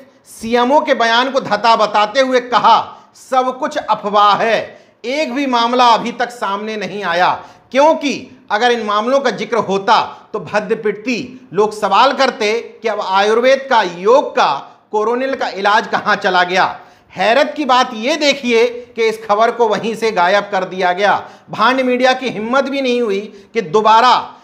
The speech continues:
एसके झा साहब से पूछें कि स्वास्थ्य विभाग के बयान को आखिर एक महज एक बाबा कैसे झूठा बता सकता है। वो सेठ रामदेव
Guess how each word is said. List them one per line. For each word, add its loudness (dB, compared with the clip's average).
एसके -4
झा -4
साहब 0
से -4
पूछें -6
कि -8
स्वास्थ्य 0
विभाग 2
के 0
बयान 0
को 0
आखिर 2
एक -4
महज -2
एक -4
बाबा 4
कैसे -4
झूठा 0
बता 2
सकता -2
है। -2
वो 4
सेठ 2
रामदेव 0